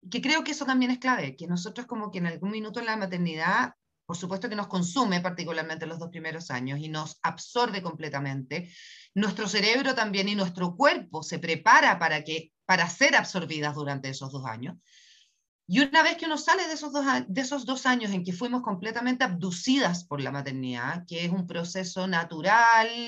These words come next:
eh, que se puede disfrutar y que si alguien no lo disfruta, pues tiene que buscar la forma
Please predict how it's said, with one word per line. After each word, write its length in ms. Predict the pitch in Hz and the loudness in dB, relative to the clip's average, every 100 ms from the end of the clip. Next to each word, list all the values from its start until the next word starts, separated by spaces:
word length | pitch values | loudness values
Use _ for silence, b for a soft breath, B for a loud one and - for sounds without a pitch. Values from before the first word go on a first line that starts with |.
| - | -6
eh, 540 | 170 175 170 170 165 156 | -4 -2 -2 -4 -6 -8
que 100 | 175 | -8
se 120 | 175 | -6
puede 300 | 185 190 190 | -2 -2 0
disfrutar 920 | 185 180 156 - 220 208 208 220 214 | -2 -4 -10 4 8 10 10 8 2
y 120 | 202 | -8
que 100 | 180 | -8
si 140 | 180 180 | -2 -2
alguien 240 | 180 185 | 0 0
no 80 | 180 | 0
lo 120 | 180 | 0
disfruta, 720 | 180 180 180 180 175 180 180 - | -2 -4 -4 -2 2 2 2 -6
pues 160 | 156 | -10
tiene 220 | 165 165 165 | -8 -10 -6
que 100 | 175 | -4
buscar 320 | 175 175 165 | -2 -4 -4
la 140 | 170 | -4
forma 480 | 196 196 180 180 175 | -4 -2 0 0 -2